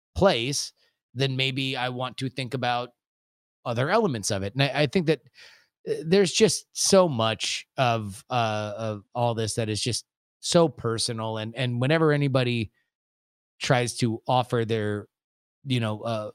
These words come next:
m-, markings on their own journey, I think on some level it's helpful to understand for other people that there is a journey.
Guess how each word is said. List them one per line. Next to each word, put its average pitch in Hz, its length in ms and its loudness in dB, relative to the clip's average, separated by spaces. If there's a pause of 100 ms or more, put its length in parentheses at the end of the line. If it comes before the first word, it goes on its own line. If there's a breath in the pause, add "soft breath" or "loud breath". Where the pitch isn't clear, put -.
m-, 117 460 -14
markings 127 840 2
on 123 200 4
their 117 240 2
own 123 280 -2
journey, 127 480 0
I 117 120 0
think 127 200 0
on 120 160 2
some 185 220 4
level 127 240 4
it's 104 120 -4
helpful 131 340 2
to 120 160 2
understand 120 640 -2
for 117 140 2
other 117 140 0
people 117 320 0
that 113 180 -2
there 120 200 2
is 123 180 0
a 110 80 2
journey. 120 520 0